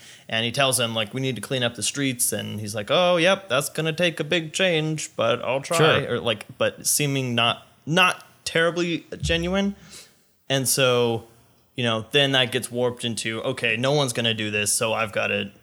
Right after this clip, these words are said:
Speaker 1: I've gotta take something into my own hands."
Speaker 2: Mm-hmm.
Speaker 1: Um, but, you know, all of these elements are kind of coming in from different angles, and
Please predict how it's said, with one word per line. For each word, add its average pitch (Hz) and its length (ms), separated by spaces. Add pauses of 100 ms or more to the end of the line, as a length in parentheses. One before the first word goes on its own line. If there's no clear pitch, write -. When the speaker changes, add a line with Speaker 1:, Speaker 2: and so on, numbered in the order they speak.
(160)
Speaker 1:
I've 120 160
gotta 110 200
take 104 240
something 120 420
into 101 180
my 107 140
own 98 140
hands." 107 320
Speaker 2:
Mm-hmm. 120 180 (380)
Speaker 1:
Um, 98 400 (240)
but, - 400
you 123 100
know, 107 220
all 135 260
of 143 120
these 131 220
elements 120 440
are 113 80
kind 135 180
of 117 100
coming 160 380
in 151 200
from 127 200
different 123 340
angles, 143 460 (360)
and 110 560